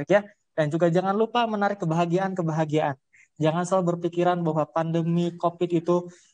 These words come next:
akan mengurung semua potensi kita. Tapi ternyata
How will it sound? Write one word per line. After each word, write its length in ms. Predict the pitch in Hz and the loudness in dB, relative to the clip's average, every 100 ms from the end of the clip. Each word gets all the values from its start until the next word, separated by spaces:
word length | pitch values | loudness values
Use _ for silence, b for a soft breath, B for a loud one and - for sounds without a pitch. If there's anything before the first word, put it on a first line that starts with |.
| B | B
akan 560 | 160 165 180 180 180 | -4 -2 -2 -2 -2
mengurung 560 | 175 190 220 254 240 208 | 0 2 4 4 2 0
semua 320 | 208 185 185 | -4 0 -2
potensi 400 | 190 180 190 185 | -2 -4 -2 -4
kita. 400 | 175 185 185 156 | -2 0 0 -2
Tapi 240 | 165 185 190 | -6 -8 -4
ternyata 480 | 175 165 165 220 | -2 0 0 -2